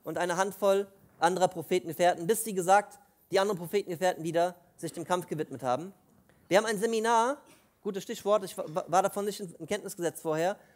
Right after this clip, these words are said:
Vom zwanzigsten bis zum achtundzwanzigsten zwölften. Das Thema ist die Einladung zum Islam,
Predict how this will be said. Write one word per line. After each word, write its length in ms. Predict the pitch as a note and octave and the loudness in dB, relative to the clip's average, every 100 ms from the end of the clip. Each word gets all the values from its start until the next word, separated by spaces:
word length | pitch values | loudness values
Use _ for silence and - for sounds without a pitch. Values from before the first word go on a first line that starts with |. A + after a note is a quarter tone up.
| _ _ - | _ _ -2
Vom 180 | G3+ | 0
zwanzigsten 760 | F3 A#3 C4+ C4+ A#3+ - C4+ B3+ | 2 2 2 -2 -4 2 2 4
bis 240 | A#3+ - | 0 0
zum 160 | B3 A#3 | -2 0
achtundzwanzigsten 960 | A3 A#3+ B3 G#3+ A#3 A3+ A#3 G#3 A#3 A3 | 0 0 -2 0 0 0 -2 -4 -4 -4
zwölften. 640 | - A3+ A#3+ - F#3 B2 - _ _ _ _ _ _ _ _ _ _ _ _ _ _ _ _ | 2 6 6 4 -4 -4 -10 _ _ _ _ _ _ _ _ _ _ _ _ _ _ _ _
Das 180 | E3 D#3 | -6 0
Thema 300 | A3 A3 G#3+ | 2 4 2
ist 260 | F#3+ F#3+ - | 2 0 0
die 80 | |
Einladung 440 | F#3 G#3+ G#3 G3 F#3+ | 2 6 6 6 2
zum 140 | F3+ | -8
Islam, 680 | D#3 - G3 A3 A3 A3 A3 | -10 0 4 6 4 0 -8